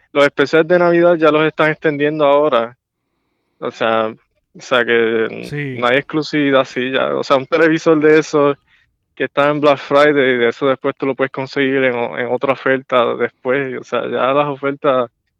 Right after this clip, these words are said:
Speaker 1: ya eso el Black Friday se fue, se
Speaker 2: Pero
Speaker 1: fue a las
Speaker 2: eso, sí,
Speaker 1: papas.
Speaker 2: exacto, lo de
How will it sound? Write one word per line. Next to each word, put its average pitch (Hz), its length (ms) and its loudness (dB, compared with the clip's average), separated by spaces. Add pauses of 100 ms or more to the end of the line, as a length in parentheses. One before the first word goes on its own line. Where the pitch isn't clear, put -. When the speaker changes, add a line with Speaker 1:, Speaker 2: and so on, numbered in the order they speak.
(300)
Speaker 1:
ya 123 80 2
eso 127 160 2
el 156 80 4
Black 143 200 2
Friday 143 360 2
se 139 140 -6
fue, 131 480 -2
se - 120 -14
Speaker 2:
Pero 165 100 -6
Speaker 1:
fue 139 60 0
a - 40 2
las 123 80 -6
Speaker 2:
eso, 120 240 -6
sí, 165 80 -6
Speaker 1:
papas. 117 200 -2
Speaker 2:
exacto, 151 400 -12
lo 143 140 -10
de 151 100 -8